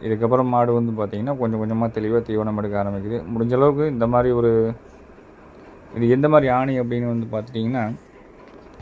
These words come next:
இந்த மரத்துல நம்ம சாலையில மேல வந்து பார்த்தீங்கன்னா அடிச்சிருப்பாங்க.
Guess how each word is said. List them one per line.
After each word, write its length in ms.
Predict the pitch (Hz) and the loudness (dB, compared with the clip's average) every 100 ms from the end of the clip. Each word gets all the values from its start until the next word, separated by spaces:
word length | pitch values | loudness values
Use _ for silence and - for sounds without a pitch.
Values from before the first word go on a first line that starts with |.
| - - | -16 -6
இந்த 140 | 123 | -2
மரத்துல 440 | 110 110 123 131 120 117 - - - - - - - - | 2 4 2 0 0 0 -4 -16 -20 -20 -20 -20 -20 -8
நம்ம 180 | 107 107 | -2 0
சாலையில 480 | - 120 139 135 123 | 4 6 6 4 4
மேல 240 | 120 127 | 2 2
வந்து 200 | 123 117 | 0 0
பார்த்தீங்கன்னா 420 | 113 110 110 123 113 | 0 -2 0 0 0
அடிச்சிருப்பாங்க. 520 | 107 110 107 107 | -2 -4 -2 -2